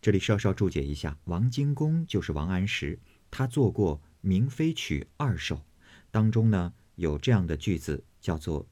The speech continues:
“义太由来画不成，当时枉杀毛延寿”。意思是说，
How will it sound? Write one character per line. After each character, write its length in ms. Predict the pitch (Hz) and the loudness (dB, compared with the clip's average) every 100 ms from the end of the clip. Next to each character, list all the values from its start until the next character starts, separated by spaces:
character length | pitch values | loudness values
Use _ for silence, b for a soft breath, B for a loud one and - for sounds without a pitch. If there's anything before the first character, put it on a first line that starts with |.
| _ | _
“义 200 | 180 123 | 0 0
太 240 | - 127 98 | 0 -2 -2
由 220 | 85 104 | 0 0
来 180 | 90 107 | 0 -2
画 240 | 143 135 | -4 -4
不 100 | 107 | -2
成， 320 | - 80 92 117 _ _ | -4 -4 -6 -8 _ _
当 240 | - 107 110 | -2 0 0
时 280 | - 92 110 | -2 -2 -2
枉 240 | 95 73 | -4 -6
杀 160 | 73 87 | -6 -4
毛 220 | 85 82 | -2 -2
延 180 | 78 80 | -4 -6
寿”。 240 | - 92 - - - | -6 -8 -10 -20 -6
意 140 | - 104 | 2 2
思 160 | - | 2
是 120 | 98 95 | -2 -2
说， 320 | - 98 | 0 0